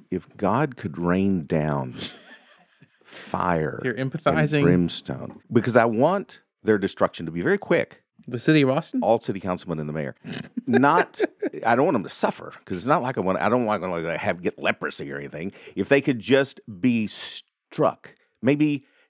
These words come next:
Speaker 1: taken up in a chariot of fire
Speaker 2: Ooh.
Speaker 1: and removed.
Speaker 2: Like
Speaker 1: Um,
Speaker 2: Ishmael.
Speaker 1: Mm-hmm.
Speaker 2: Who, who was it? Was it Ishmael?
Speaker 1: No, it was Elijah.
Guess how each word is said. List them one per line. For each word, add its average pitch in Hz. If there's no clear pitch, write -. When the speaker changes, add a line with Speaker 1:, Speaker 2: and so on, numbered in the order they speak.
Speaker 1:
taken 143
up 117
in 82
a 82
chariot 95
of 73
fire 73
Speaker 2:
Ooh. 214
Speaker 1:
and 95
removed. 87
Speaker 2:
Like 180
Speaker 1:
Um, 156
Speaker 2:
Ishmael. 113
Speaker 1:
Mm-hmm. 180
Speaker 2:
Who, 160
who 160
was 170
it? -
Was 180
it 190
Ishmael? 214
Speaker 1:
No, 123
it -
was -
Elijah. 120